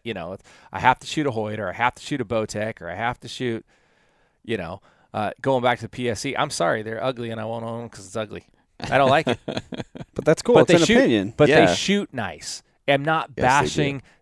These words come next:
Speaker 1: their engineering. I'm not bashing their speed. I'm not, you know, they tune well. They're a good quality bow.
Speaker 2: Yeah. We
Speaker 1: So,
Speaker 2: left out,
Speaker 1: I
Speaker 2: uh,
Speaker 1: just,
Speaker 3: Elite.
Speaker 1: you know.
Speaker 2: Elite and Prime.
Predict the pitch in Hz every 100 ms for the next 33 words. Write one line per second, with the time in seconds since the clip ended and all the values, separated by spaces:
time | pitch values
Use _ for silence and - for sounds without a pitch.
0 | - 113 127 127 110 120 127 135 135 131
1 | - _ - 110 123 - 113 120 120 -
2 | 123 117 - _ _ _ 117 117 - -
3 | 123 123 117 113 123 87 - - 131 104
4 | 98 107 _ _ _ _ _ _ _ -
5 | 113 - 151 151 117 104 101 101 _ -
6 | 123 113 - 123 117 117 101 _ - 120
7 | 104 101 92 80 58 _ _ - 107 _
8 | _ _ _ _ _ _ - _ _ -
9 | 127 139 151 139 139 165 156 - 110 120
10 | 104 98 - - 131 127 135 127 67 _
11 | _ 98 101 120 123 139 113 131 131 117
12 | 127 87 64